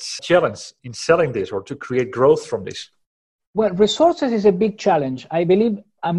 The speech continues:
Speaker 2: not the only startup in Germany that is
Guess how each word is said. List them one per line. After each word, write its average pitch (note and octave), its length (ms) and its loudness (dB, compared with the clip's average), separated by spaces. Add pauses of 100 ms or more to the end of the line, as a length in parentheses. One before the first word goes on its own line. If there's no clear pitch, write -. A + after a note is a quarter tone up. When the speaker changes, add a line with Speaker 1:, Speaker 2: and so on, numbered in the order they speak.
Speaker 2:
not A#3+ 140 -2
the A#3 100 6
only G3+ 640 0
startup G3+ 600 0 (260)
in F3 180 -2
Germany G3 600 0 (160)
that D#3+ 160 2
is - 320 -4